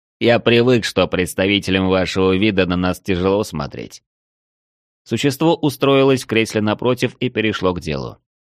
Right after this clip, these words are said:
«Месье Ярополк, вы здесь для того, чтобы понять вашу роль в предстоящих событиях. Меня зовут Далькатран де Люр. Я являюсь личным помощником великой госпожи».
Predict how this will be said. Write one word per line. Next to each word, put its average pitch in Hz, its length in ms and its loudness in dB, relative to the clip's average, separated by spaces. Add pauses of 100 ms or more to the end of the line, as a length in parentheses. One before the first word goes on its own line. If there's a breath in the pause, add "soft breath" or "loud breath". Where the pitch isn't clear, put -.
(120)
«Месье 92 500 0
Ярополк, 73 760 -6 (140)
вы 101 400 0
здесь 123 320 0
для 110 160 2
того, 120 300 0
чтобы 127 300 -2
понять 117 520 -2
вашу 101 380 -2
роль 101 240 0
в - 40 -20
предстоящих 82 760 -6
событиях. - 800 -10 (320)
Меня 110 320 2
зовут 123 480 2
Далькатран 110 1080 0
де 107 140 2
Люр. 110 420 -4 (380)
Я 110 180 2
являюсь 98 640 0
личным 135 420 -4
помощником 113 760 -4
великой 110 600 -2
госпожи». 95 640 -8